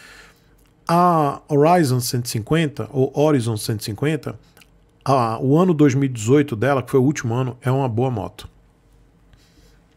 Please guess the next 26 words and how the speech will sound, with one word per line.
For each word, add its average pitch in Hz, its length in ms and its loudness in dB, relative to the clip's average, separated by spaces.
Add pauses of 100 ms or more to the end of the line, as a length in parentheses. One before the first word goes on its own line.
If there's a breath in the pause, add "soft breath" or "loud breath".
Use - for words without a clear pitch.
(200)
Essa 139 240 2
moto, 143 260 0
ela 139 140 2
tem 143 160 -2
a 131 60 0
mesma 196 320 2
mecânica 156 640 -2
das 147 200 -2
C 175 220 -2
G 131 220 0
cento 143 300 -6
e - 20 -14
cinquenta. 110 560 -10 (720 loud breath)
Então 123 200 -6
você 147 200 0
vai 147 140 2
ter 143 140 -2
a 135 40 0
vantagem 131 760 -2 (200)
da 117 160 -4
Horizon 131 460 -2 (640 loud breath)
de 135 160 -4
ter 143 440 -2 (720)
a 127 100 -2
mecânica 151 580 -2
simples - 880 -6